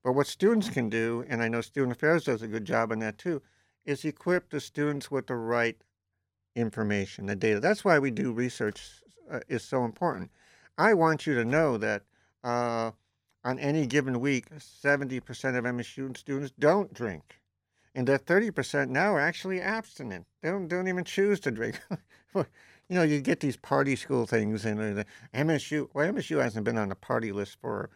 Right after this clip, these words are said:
ages now, and it's because we're giving them the right facts about what really happens. You know, and that's what you need to do. You just, you know, they come in with all these misperceptions about sex, drugs, rock and roll, I, I mean, everything. They, they come in and it's like,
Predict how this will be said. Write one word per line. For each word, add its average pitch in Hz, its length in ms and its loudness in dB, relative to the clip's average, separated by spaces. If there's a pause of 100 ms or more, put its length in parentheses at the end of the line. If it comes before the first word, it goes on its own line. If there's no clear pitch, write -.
(340)
ages 120 520 2
now, 107 320 -2 (320)
and 143 120 0
it's 135 120 -4
because 156 500 -2
we're 127 140 -2
giving 147 320 0
them 139 160 0
the 127 100 -2
right 120 260 2
facts 117 360 0
about 107 240 -2
what 110 160 -2
really 104 240 0
happens. - 640 -6 (260)
You 127 60 -2
know, 139 60 0
and 147 160 0
that's 214 300 4
what 123 240 -2
you 120 60 -4
need 104 260 -4
to - 100 -10
do. 98 320 -8 (320)
You 131 100 -10
just, 196 320 0
you 180 160 -2
know, 139 140 2
they 127 180 0
come 185 220 0
in 180 120 2
with 143 140 -2
all 123 180 2
these 113 180 -4
misperceptions 110 840 -8
about 90 240 -12
sex, - 560 -2 (440)
drugs, 120 400 0
rock 117 260 -4
and 120 100 -8
roll, 127 180 -2
I, 165 200 0
I 175 100 2
mean, 165 140 -2
everything. 107 360 -2
They, 139 140 -4
they 139 300 -6
come 165 240 -6
in 170 140 -4
and 123 180 -8
it's 117 180 -10
like, 117 320 -6